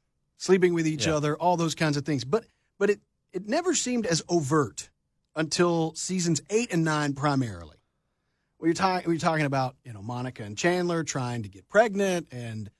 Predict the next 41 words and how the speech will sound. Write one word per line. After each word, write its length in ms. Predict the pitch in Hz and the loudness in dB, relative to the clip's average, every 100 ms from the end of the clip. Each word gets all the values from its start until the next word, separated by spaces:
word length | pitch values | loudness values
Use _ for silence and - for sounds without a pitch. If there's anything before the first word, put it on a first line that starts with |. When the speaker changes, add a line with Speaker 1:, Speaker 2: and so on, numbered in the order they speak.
| _ _ _ - | _ _ _ -16
Speaker 1:
you 60 | |
know, 120 | 107 101 | -12 -2
he 180 | 175 190 | 0 2
shows 380 | 185 175 151 | 2 2 2
up 260 | 160 160 - | 0 0 -2
from 140 | 139 | -6
being 240 | 127 135 117 | -4 -2 -4
in 80 | 110 | 0
Tulsa, 420 | 180 185 - 180 156 | 2 2 0 0 0
and 120 | 139 | 0
she's 260 | 117 175 160 | -2 -4 -2
wearing 260 | 143 120 113 | -2 -2 -2
lingerie, 720 | 113 101 123 190 190 180 160 | -6 -4 0 0 0 -2 -2
and 140 | 127 - _ _ - | -2 -6 _ _ -20
th-, 120 | - | -12
there 160 | 208 180 | -6 -4
are 160 | 143 - _ 120 160 | -6 -10 _ -20 -6
lots 460 | 170 226 269 254 | 0 2 0 -4
of 80 | 190 | -6
kinda 260 | - 190 175 | -2 -2 -2
in-your-face 720 | - 208 202 - 185 180 165 - | -4 -2 -2 -4 -6 -2 -2 -2
sexual 840 | - - 160 156 - 170 151 151 | -6 -6 -4 -4 -2 -2 -2 -2
charged 600 | - - 147 143 131 - | -6 0 2 2 -2 -4
moments. 600 | 135 127 104 - - - - | -2 -2 -4 -10 -20 -20 -14
Speaker 2:
I 60 | 127 | -8
think 160 | 156 | -8
this 200 | 147 123 | -6 -6
is 220 | 120 98 - _ _ _ | -6 -10 -18 _ _ _
reflecting 600 | 123 - 131 123 139 120 | -14 -6 -4 -4 -6 -6
of 100 | 104 | -6
the 80 | 95 | -6
culture. 520 | - 139 - 107 101 _ _ _ _ _ 339 | -4 -4 -4 -14 -18 _ _ _ _ _ -6
Speaker 1:
There's, 160 | 311 | -4
there's, 180 | 302 226 | -2 -2
there's 120 | 220 | 0
a 40 | 262 | 2
lot 140 | 233 | 2
of 40 | 202 | 2
truth 200 | 190 185 | 0 0
to 80 | 139 | -2
that. 200 | 104 | -8